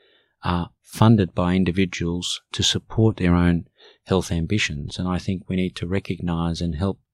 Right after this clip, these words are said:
support that by connecting those and enabling those individuals to be able to take better care of themselves.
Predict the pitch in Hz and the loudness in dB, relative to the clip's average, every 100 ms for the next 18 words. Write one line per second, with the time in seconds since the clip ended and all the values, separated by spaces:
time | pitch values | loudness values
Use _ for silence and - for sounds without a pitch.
0 | _ - - - 120 139 - 73 - _ | _ -8 -8 -2 2 4 2 -4 -6 _
1 | _ _ _ _ _ _ _ _ 98 95 | _ _ _ _ _ _ _ _ 2 4
2 | 90 87 90 - _ _ _ - - - | 6 4 2 -4 _ _ _ -20 -8 2
3 | 110 131 - 90 80 - _ 101 95 92 | 4 4 2 -4 -6 -12 _ 2 2 2
4 | 95 90 92 113 113 90 85 80 87 87 | -2 -2 2 2 2 -2 -4 -4 -4 -4
5 | 90 85 87 - 87 85 - - 90 90 | -6 -6 -6 -6 -8 -8 -10 -8 -6 -4
6 | 87 - - 85 85 85 82 - 85 80 | -8 -10 -8 -8 -6 -6 -6 -6 -6 -6
7 | 78 82 78 - 82 - - | -6 -6 -2 -2 -2 -4 -8